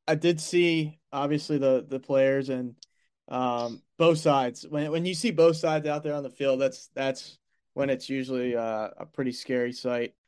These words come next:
I don't remember the hit being all that vicious, uh, in all honesty. Yeah, but obviously him being carted off, never a good thing. Thankfully, I mean, it wasn't like, you know,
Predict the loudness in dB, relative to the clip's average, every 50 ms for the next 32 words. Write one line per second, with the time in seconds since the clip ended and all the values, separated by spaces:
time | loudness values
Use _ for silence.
0 | _ 0 2 4 4 4 4 2 2 2 2 4 4 2 2 2 2 0 0 0
1 | 0 -2 -2 -2 -2 -2 -2 0 0 2 2 2 2 2 0 0 -4 -6 _ _
2 | _ -6 -4 -4 -2 0 0 0 0 -2 -6 -14 -18 _ _ _ _ -6 -4 -2
3 | 0 0 0 0 0 0 0 0 0 0 0 0 0 -2 -2 -4 -4 -6 -4 -4
4 | -4 -4 -4 -8 _ _ _ _ _ _ _ _ _ _ -4 0 0 0 2 2
5 | 2 2 2 2 -2 -6 _ _ _ -6 -4 -4 -2 -2 -4 -6 -4 -2 0 0
6 | 0 0 -2 -4 -10 _ -12 -6 -2 -2 -2 -2 -4 -8 -12 _ _ _ _ _
7 | _ _ -4 -4 -4 -4 -2 0 2 2 2 2 2 0 0 -2 -2 -4 -8 _
8 | _ _ _ _ _ 2 2 4 4 4 4 4 2 0 0 0 -2 -2 -2 -2
9 | -6 -10 _ _ _ _ -20 _ _ _ 0 2 2 2 2 2 4 6 6 6
10 | 6 4 0 -2 -4 -2 -2 -2 -2 0 0 0 0 0 -2 -8 -10 -12 _ _
11 | -8 -8 -8 -10 -14 _ _ _ -12 -10 -8 -8 -10